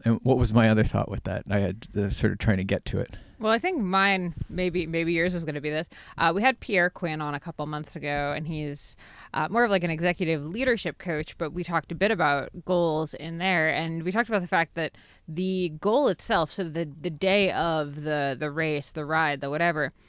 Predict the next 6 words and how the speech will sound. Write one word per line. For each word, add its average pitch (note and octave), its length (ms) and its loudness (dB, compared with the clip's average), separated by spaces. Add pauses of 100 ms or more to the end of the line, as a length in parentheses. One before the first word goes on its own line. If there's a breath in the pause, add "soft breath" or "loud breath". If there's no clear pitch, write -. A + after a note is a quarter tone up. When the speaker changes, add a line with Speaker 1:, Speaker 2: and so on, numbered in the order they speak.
(280 soft breath)
Speaker 2:
like, D#3+ 180 -6
that's - 580 4 (720)
almost G3 460 2
secondary E3+ 680 0
to - 280 -6
the E3 160 -4